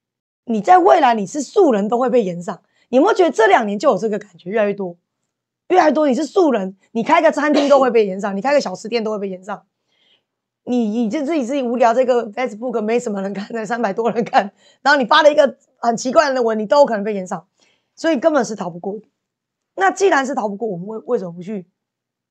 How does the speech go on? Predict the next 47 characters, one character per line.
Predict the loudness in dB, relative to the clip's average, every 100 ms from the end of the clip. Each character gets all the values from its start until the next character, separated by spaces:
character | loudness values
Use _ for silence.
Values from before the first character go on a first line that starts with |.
| _ _ _ _
学 | -4 -2 -2
习 | -4 -10
去 | -8 -8
怎 | -8 -10
么 | -10
去 | -10
使 | -12 -12
用， | -12 -8
让 | -6 -8
我 |
们 | -10 -20 _ _ _
得 | -6
到 | -4
更 | -4 -8
多 | -8
丰 | -10 -12
盛 | -14 -16
呢？ | -20 _ _ _ _ _ _ _ _
对， | -10
你 | -10
逃 | -4 0
也 | 0
逃 | -2
不 | -6
过 | 2 4
啊， | 4 -2 _ _ _ _ _ _
你 | -8
怎 | -6
么 | -4
可 | -4
能 | -4
逃 | -4
得 | -2
过 | 0 0
这 | 0
个 | -4 -6 -6 -12
宇 | -12 -8
宙 | 2 4
要 | 4
我 |
们 | 0
学 | -8 -10
习 | -8 -8
的 | -8
东 | -8 -10
西 | -14
呢？ | -14